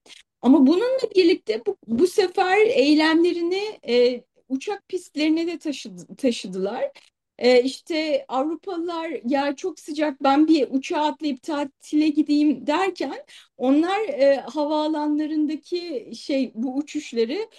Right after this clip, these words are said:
kilitlediler ya da en azından aksattılar. Yani, e, şeylerden, e, işte müzelerden, galerilerden, otoyollardan sonra kendilerini yeni eylem ola-, alanı olarak bu uçak pistlerini, e, seçmiş oldular.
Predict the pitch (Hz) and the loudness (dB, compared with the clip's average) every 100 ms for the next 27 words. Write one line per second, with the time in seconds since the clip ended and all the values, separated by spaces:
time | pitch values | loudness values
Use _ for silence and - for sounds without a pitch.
0 | - _ - 381 302 269 269 220 220 240 | -20 _ -14 -10 -8 -4 -4 -4 -4 -4
1 | 381 285 269 294 302 254 240 381 359 330 | 0 0 2 2 2 -2 -4 -4 -6 -8
2 | - 330 302 - 269 202 247 381 294 285 | -6 -6 -6 -4 -4 -4 -6 -4 -2 0
3 | 302 - - _ - 233 233 190 - 143 | -2 -4 -20 _ -6 -2 -2 -6 -20 -20
4 | 165 226 311 269 277 277 277 285 285 285 | -14 -6 2 2 2 -2 -2 -2 -2 -2
5 | 262 226 214 220 - 254 294 277 285 262 | -4 -6 -6 -6 0 4 4 4 4 4
6 | 233 233 226 233 247 254 233 269 285 269 | 0 -4 -4 -4 -4 0 0 0 -2 -4
7 | 247 226 220 233 233 226 233 240 330 277 | -4 -6 -8 -8 -6 -8 -10 -4 2 2
8 | 269 277 254 247 269 294 - 202 220 403 | 4 2 0 -2 -2 -4 -6 -8 -6 -6
9 | 339 269 262 247 302 403 - - _ - | -2 0 2 2 0 -2 -12 -20 _ 0
10 | 269 302 302 294 285 285 262 - 233 254 | 2 4 4 2 0 0 -2 -4 0 2
11 | 294 320 247 220 359 523 339 285 339 415 | 2 0 0 -2 -4 -6 -8 -6 -8 -10
12 | - 339 - 285 277 294 311 269 240 214 | -6 -8 -2 2 4 6 4 2 -2 -4
13 | 220 220 220 226 - 202 180 175 233 539 | -2 -4 -4 -6 -4 -2 -2 -6 -10 -12